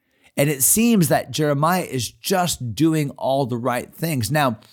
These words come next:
watch what he says, verse number twenty.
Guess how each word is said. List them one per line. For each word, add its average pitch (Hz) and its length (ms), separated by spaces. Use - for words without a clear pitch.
watch 165 340
what 208 140
he 240 80
says, 170 760
verse 143 300
number 135 580
twenty. 143 500